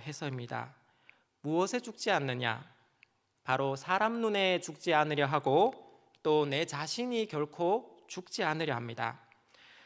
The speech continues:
하지만 사람이 진정 살아있는 것은 바로 하나님 말씀 위에 서 있을 때이고 내가 하나님 말씀을 저버린다면 그것은 살아있어도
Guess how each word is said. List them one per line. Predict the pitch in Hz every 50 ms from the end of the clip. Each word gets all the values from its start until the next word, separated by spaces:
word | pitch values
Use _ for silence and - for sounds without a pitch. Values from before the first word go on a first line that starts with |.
| - _ -
하지만 | - 220 220 220 220 220 220
사람이 | 208 196 196 202 214 220 233 233 233 226
진정 | - 170 170 180 175 196 208 208 214 214
살아있는 | - - 277 285 285 240 202 170 151 143 135 123
것은 | 123 113 - - 185 190 196 180 147 117 107 117 - - - - _ _ _ _ -
바로 | 113 120 123 127 131 135
하나님 | 127 - 233 247 254 247 226 233 220 180 120
말씀 | 107 110 123 147 160 - - - 233 233 226 208
위에 | 202 196 190 190 190 185
서 | - - 214 226
있을 | 240 220 - - 196 151 135 123
때이고 | - 123 117 117 113 - 139 127 107 95 - - - _ _ _ _ _ _ _ _ _ _ _ _ _ -
내가 | 156 165 175 185
하나님 | 185 226 240 254 254 247 247 233
말씀을 | 226 226 220 - 220 208 214 208 208
저버린다면 | - 160 160 214 254 269 196 143 120 113 113 110 110 120 - _ _ _ _ _ _ _
그것은 | - 139 127 143 135 - 147 143
살아있어도 | 139 - 254 269 254 226 202 - - 147 139 170 185 247 - - - - - _